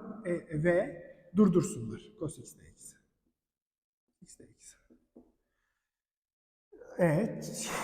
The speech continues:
çözmedi. Ç-, çözülmez ama şu şekilde bir daha yapabiliriz. Şuna arkadaşlar I diyelim. Hatta buna I, I iki diyelim, şuna I bir diyelim, tamam mı?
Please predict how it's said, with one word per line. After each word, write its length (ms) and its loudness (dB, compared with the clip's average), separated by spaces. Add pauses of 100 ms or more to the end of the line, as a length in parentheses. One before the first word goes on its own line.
(260)
çözmedi. 600 4 (680)
Ç-, 200 -16
çözülmez 760 0
ama 220 0
şu 160 -6
şekilde 440 -2
bir 60 2
daha 120 4
yapabiliriz. 480 0
Şuna 520 -8
arkadaşlar 580 -6 (280)
I 200 4
diyelim. 540 -2 (280)
Hatta 280 -2
buna 260 0
I, 480 4
I 20 8
iki 240 4
diyelim, 220 4
şuna 300 -2
I 220 4
bir 160 4
diyelim, 240 -2
tamam 280 -4
mı? 160 -8